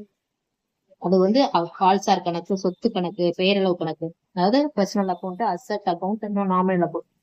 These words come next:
இது என்னென்னு முதல்ல மூணா பிரிப்போம். பிரிச்சுட்டு அது எதை வந்து நம்ம பற்றுல வைக்கணும், எதை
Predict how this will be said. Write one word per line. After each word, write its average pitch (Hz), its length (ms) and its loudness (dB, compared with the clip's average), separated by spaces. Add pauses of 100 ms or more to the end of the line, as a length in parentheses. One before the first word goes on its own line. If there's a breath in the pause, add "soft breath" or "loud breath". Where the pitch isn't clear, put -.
(240)
இது 208 200 2
என்னென்னு 233 440 4
முதல்ல 208 260 2
மூணா 233 380 4
பிரிப்போம். 214 520 0
பிரிச்சுட்டு 247 460 0
அது 220 220 6
எதை 220 240 4
வந்து 247 260 4
நம்ம 262 200 4
பற்றுல 214 340 2
வைக்கணும், 202 320 0
எதை 202 200 4